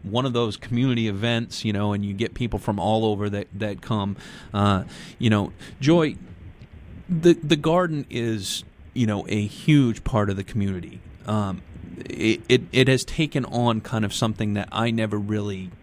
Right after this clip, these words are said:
you know, experienced. Just, you get all types of people that come and help and work and rent plots and, you know, really kinda builds a sense of community.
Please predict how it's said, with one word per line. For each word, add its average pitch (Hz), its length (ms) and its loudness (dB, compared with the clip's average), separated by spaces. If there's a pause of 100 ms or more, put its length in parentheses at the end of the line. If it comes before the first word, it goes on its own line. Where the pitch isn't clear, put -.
(920)
you 120 140 4
know, 95 240 0 (300)
experienced. 107 960 2 (580)
Just, 127 280 2 (100)
you 127 160 -2
get 127 180 2
all 139 280 2
types - 500 -4
of 101 160 -8
people 101 420 -2 (200)
that 98 260 -2
come 107 260 0
and 98 100 -2
help 101 260 -4
and 98 180 -2
work 101 320 -2
and 92 260 -6
rent 104 200 -2
plots - 460 -2
and, 92 180 -4 (380)
you 113 100 0
know, 101 200 2
really 117 380 2
kinda 101 420 -2 (220)
builds 113 320 4
a - 160 -4
sense 107 260 -2
of 98 80 -2
community. 95 480 -2